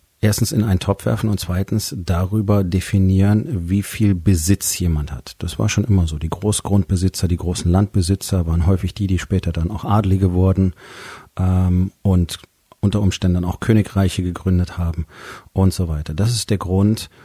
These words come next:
warum im Mittelalter zum Beispiel nur Adlige tatsächlich auch geistliche Würdenträger werden konnten, damit möglichst viel Besitz an die Kirche fällt.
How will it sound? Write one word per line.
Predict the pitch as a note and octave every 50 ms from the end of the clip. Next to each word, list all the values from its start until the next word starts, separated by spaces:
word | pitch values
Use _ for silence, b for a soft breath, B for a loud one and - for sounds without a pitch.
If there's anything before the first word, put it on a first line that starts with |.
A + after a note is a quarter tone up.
| B B B -
warum | F#2+ F#2 E2+ E2+ F#2 G2 G2 F#2+ F#2+ F#2 F#2 - _ _ _ _ _ _ _ _ _ _ _ _ _ _ _ _ _ _ _ _ _ _
im | - F#2+ F2
Mittelalter | F#2 - A#2 - B2+ A2 G#2+ - G#2 -
zum | - G#2+ G2+
Beispiel | F#2 F#2 F#2 - - - F#2+ F2+ F#2+
nur | A2 F2 F#2+ F#2+ F#2+ G2 G2 - _
Adlige | - F2+ E2 E2+ F#2+ - G#2+ A2 A2+ A#2 A2+ - A#2 A#2 A#2+ B2 B2 A2+ - _ _ _ _ _ _ _
tatsächlich | - F2 - - A2 F#2+ - G2+ - - -
auch | F#2+ F2 - -
geistliche | F#2 F#2 F#2+ F2+ - - - G2+ F#2 - - F#2 F2 E2 E2 E2 E2
Würdenträger | F#2 G2 G#2+ G2+ F2+ - - - F#2 F2+ E2+ F2+ F2 E2+ D#2+
werden | E2 E2 E2 E2 F2 E2+ E2 -
konnten, | - - - - E2+ F2 E2 - - A2 A#2 C#3 E3+ B B B B B B B B B
damit | - F#2+ F#2 F#2+ G2 - -
möglichst | G#2 G#2 - - G2+ - -
viel | - - G2+ F2+
Besitz | E2 F#2+ F2+ D#2+ D#2+ G2+ G2 - - -
an | - F#2+ F#2
die | F#2
Kirche | - - - G2+ F#2+ F#2 F2+ - - F#2 E2 D#2 - _ _ _ _ _
fällt. | _ - - - - G2+ F2 D2 C2 - - - -